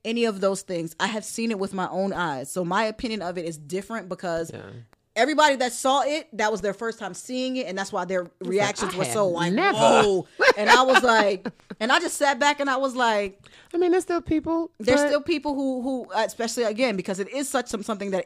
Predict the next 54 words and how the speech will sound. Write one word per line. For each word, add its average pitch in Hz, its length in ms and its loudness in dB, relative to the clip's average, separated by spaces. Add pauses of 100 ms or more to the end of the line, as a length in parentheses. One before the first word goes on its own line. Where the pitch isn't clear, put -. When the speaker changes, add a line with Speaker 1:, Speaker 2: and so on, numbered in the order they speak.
Speaker 1:
is 285 220 -8
so 202 200 -2
rare 147 400 -4
Speaker 2:
Yeah. 170 300 -4 (220)
Speaker 1:
that 190 380 0
they 202 220 -2
have, 196 240 -6
they 214 100 0
will 220 220 2
have 190 320 -2
probably 220 260 0
never 196 300 -4
had 196 140 -4
a 180 60 -2
chance 190 240 -8
to 185 60 -12
see 196 180 -10
that 180 160 -6
Speaker 2:
We've 262 140 4
Speaker 1:
outside 214 240 4
Speaker 2:
also, 175 100 6
Speaker 1:
of 156 60 -2
that. 156 240 -6
Speaker 2:
also 190 320 0
seen 170 160 0
a 170 60 -2
lot 165 200 -2
of 156 60 -4
asshole 151 360 -4
judges. 120 440 -10 (380)
Speaker 1:
There 254 160 2
are, 208 380 0
and 185 120 -4
I've 190 160 -2
been 202 140 -2
in 208 80 -4
front 226 200 -2
of 214 120 -6
those 277 300 6
too. 359 240 -2
Speaker 2:
Yeah. 165 400 2 (160)
Speaker 1:
I 170 100 -2
went 180 280 -2
to 262 120 0
one 240 160 -2
a 262 60 -2
couple, 269 480 -4 (120)
like, 233 280 -6
in 247 500 -6 (100)
August, 208 460 -6
I 165 80 -2
went 190 240 -4
to 196 100 -6
one, 175 360 -4